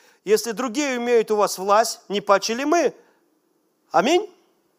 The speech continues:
И дальше, четырнадцатый стих. «И так и Господь повелел», скажи, «повелел»,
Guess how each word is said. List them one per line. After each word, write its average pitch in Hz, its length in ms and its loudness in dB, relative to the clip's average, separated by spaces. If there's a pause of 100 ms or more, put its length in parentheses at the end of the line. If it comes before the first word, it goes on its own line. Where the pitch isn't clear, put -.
(580)
И 220 100 -4
дальше, 165 440 0 (240)
четырнадцатый 196 600 -2
стих. - 180 -18 (160)
«И 226 100 -4 (340)
так 247 360 4
и 320 60 -4
Господь 214 680 0 (260)
повелел», 247 760 2
скажи, 147 320 -14
«повелел», 214 760 0